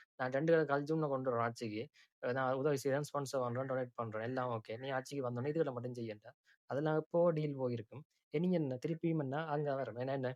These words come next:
நீங்க ஏதாவது விரும்பி செய்றீங்களா பிரான்ஸ் மக்கள்கிட்ட? இல்ல. பிரான்ஸ்ல எந்த ஒரு நாட்டிலுமே இல்ல. ஏற்கனவே இருக்கிற அரசாங்கம் பிடிக்கலைன்னு தான் நீங்க புதுசா ஒரு அரசா-, அது ஆதரவு தெரிவிப்பீங்களே ஒழிய,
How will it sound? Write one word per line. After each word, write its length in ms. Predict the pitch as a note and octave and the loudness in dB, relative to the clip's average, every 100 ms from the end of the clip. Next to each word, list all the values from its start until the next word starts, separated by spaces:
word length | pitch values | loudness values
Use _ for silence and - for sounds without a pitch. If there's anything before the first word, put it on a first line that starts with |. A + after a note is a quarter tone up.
| - _ _ _ | -8 _ _ _
நீங்க 160 | C3+ D#3+ | 0 4
ஏதாவது 280 | D#3 D#3 C#3 | 4 4 4
விரும்பி 340 | D3+ F3+ F3+ | 4 4 2
செய்றீங்களா 440 | D#3+ D3+ C#3 B2+ | 2 0 2 0
பிரான்ஸ் 300 | A2+ C3 B2+ | 0 -2 -2
மக்கள்கிட்ட? 320 | C3+ A#2 A2+ C#3 | -4 -4 -2 -4
இல்ல. 280 | D3+ G#2+ | -4 -8
பிரான்ஸ்ல 400 | - B2 C3 C3 | -6 -2 0 0
எந்த 240 | C3 C#3+ C#3+ | 0 2 0
ஒரு 100 | B2+ | 2
நாட்டிலுமே 340 | A#2+ A#2 B2 | 0 0 0
இல்ல. 220 | B2+ A2 G2+ - - _ | -2 -6 -12 -14 -20 _
ஏற்கனவே 400 | B2 B2+ D#3+ D#3+ | -4 0 4 6
இருக்கிற 240 | D#3 D3+ C3+ | 6 6 4
அரசாங்கம் 420 | C3+ C#3 C3+ B2+ | 4 2 2 0
பிடிக்கலைன்னு 540 | C#3+ C#3+ D3+ C3+ A#2 | -2 0 2 2 2
தான் 100 | B2 | 0
நீங்க 220 | D3+ D3+ B2+ | 0 0 0
புதுசா 300 | C3+ B2 C3 | -2 -2 -2
ஒரு 120 | A#2 | 0
அரசா-, 160 | A2+ | -2
அது 420 | A#2 G#2+ A#2 A2+ A2 | -2 0 0 0 -2
ஆதரவு 300 | A2 A#2 A2+ | 0 -2 -2
தெரிவிப்பீங்களே 400 | A2 A2 A2 G#2 | -6 -8 -12 -12
ஒழிய, 300 | G#2+ G2+ | -12 -10